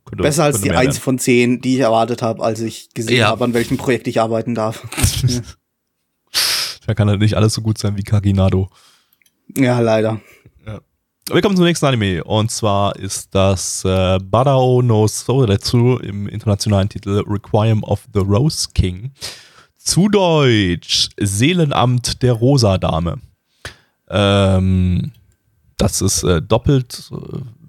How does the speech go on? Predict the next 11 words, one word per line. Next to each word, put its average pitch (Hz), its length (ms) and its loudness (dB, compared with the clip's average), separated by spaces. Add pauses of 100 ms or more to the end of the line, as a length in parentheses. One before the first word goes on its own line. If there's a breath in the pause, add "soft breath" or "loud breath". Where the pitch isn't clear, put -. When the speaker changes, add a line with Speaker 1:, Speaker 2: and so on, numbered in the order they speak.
(120)
Speaker 1:
lustig 120 540 0
in 123 80 2
Anführungsstrichen, 135 840 0
weil 123 280 4
das 113 180 0
auch 113 160 0
auf 113 140 -2
den 110 100 0
Inhalt 120 380 2
des 107 140 -6
Animes, 113 600 0